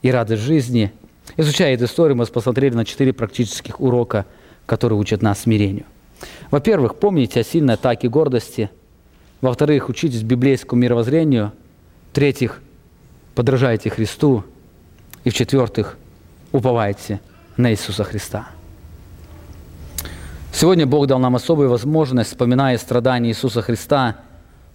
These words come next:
учиться у Него смирению. Я хотел бы ещё раз прочитать вам этот текст, Филиппийцам, вторая глава, пятый стих. Апостол Павел пишет: «Ибо у вас должны быть те же чувствования,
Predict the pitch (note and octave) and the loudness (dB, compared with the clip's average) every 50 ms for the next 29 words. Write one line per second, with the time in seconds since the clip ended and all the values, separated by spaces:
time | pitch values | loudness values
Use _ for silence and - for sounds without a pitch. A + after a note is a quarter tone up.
0 | - - B2+ A2 - E3 D3 - - - C3 B2 A#2+ C3 A#2+ A#2+ B2 B2+ B2+ A#2+ | -2 -2 -2 0 0 -2 -2 -2 -2 0 0 0 2 2 2 4 4 4 2 0
1 | - - B2 A#2+ A#2 C3 C3 B2 A#2 A2+ G#2+ G#2 - - - - - - - - | 0 0 0 2 2 2 2 2 0 0 -2 -2 -6 -10 -18 -20 -20 -14 -4 -2
2 | B2+ C#3 D3 G#3 G3 D3+ C3+ A#2+ - F3+ F#3 E3 - - A2 - A#2 - C3 A#2 | -2 2 2 2 2 2 0 0 2 2 2 2 0 -2 -4 -4 -4 -4 -2 0
3 | D#3 D#3+ - - C3 A#2+ A#2+ A2+ A#2 A#2 - - - F3 E3+ - - - - C3+ | 0 0 0 0 0 0 0 2 0 -2 -4 0 -2 -2 -2 -2 -4 -4 -2 0
4 | A#2+ B2 - - E3 D3 - C#3+ B2+ - C3+ C3 C3 B2+ C3+ C3 B2+ C3 A#2+ - | 0 0 0 0 -2 0 0 0 0 0 2 2 2 2 2 2 2 2 0 0
5 | C3+ B2 B2 B2 A#2 - - - G3 E3 C#3+ - - - - - - - - - | 0 -2 0 -2 -4 -6 -4 -2 -2 -2 -2 -2 -6 -20 -20 -20 -20 -20 -16 -6
6 | - A3 - G3+ F#3+ - E3 - - F3+ E3 D#3 C#3 - - G3+ - E3 - - | -4 -2 -2 -2 0 0 -2 0 2 2 2 2 0 0 -4 -2 -2 -2 0 0
7 | - F#3 D#3+ C#3 C#3+ C3+ C3 A#2 C#3 F#3 G3+ G3+ D3 C#3 C3 - C#3+ C#3 B2 B2+ | 2 2 2 2 2 0 0 0 0 0 0 -2 -4 -2 0 0 0 0 -2 -2
8 | F3 G3+ G3 D3+ C#3 C3+ - - - - G3+ A3 F3+ F#3+ - - E3+ - - - | 0 0 0 2 0 0 0 -2 -2 0 0 2 0 -2 -4 -6 -8 -8 -2 0
9 | D#3+ D3 C#3+ D3+ F#3 F#3+ F#3+ F#3 E3 C#3+ C3 A#2+ G#2+ - | 0 2 2 2 0 0 0 0 0 2 0 0 -2 -4